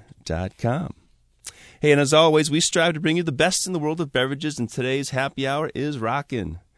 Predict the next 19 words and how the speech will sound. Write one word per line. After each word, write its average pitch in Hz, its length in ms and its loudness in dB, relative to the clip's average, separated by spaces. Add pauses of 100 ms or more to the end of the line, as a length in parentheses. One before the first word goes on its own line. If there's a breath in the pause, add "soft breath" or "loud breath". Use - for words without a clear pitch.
(460 loud breath)
We're 131 80 0
excited 175 260 2
to 156 60 4
have 165 160 4
Mister 151 180 -2
Greg 147 260 0
Fries, 196 460 0 (140)
president, 160 580 -2
co-owner, 151 560 -2
and 117 220 -4
director 110 400 -4
of 98 100 -4
winemaking 101 680 -2
for - 120 -6
Desert 92 360 -2
Wind 104 220 0
Winery 76 360 -2
here 80 180 -2
today, 87 480 -4